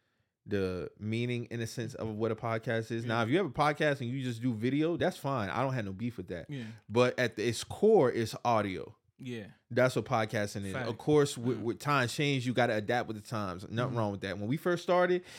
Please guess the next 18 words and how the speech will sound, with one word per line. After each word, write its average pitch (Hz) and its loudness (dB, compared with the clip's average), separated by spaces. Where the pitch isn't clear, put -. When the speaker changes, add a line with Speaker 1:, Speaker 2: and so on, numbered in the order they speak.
Speaker 1:
it 120 4
was 113 2
strictly 151 4
audio. 104 -2
Speaker 2:
Yeah. 117 -10
Speaker 1:
But 107 2
now 131 8
you 127 4
got 123 4
the 123 0
video, 117 4
and 101 0
that's 160 6
what 151 2
kinda 143 4
makes 123 0
or 120 6
break 143 6